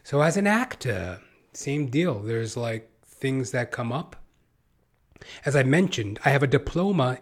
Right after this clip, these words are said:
in theater arts. And I recently paid off a student loan.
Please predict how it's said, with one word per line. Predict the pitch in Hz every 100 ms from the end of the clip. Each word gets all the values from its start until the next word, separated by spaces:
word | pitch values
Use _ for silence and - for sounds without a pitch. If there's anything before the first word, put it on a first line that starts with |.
| -
in | 131 131 123 - -
theater | - - 247 - - 147 127 - - - _
arts. | 117 123 101 - - - - - - _ _ _ _ - - -
And | 139
I | 127
recently | 113 117 160 - 208 147 123 113 107 117 _ -
paid | 127 127
off | 127 120 - -
a | 113 110 104 - _
student | - - 123 123 104
loan. | 107 131 113 95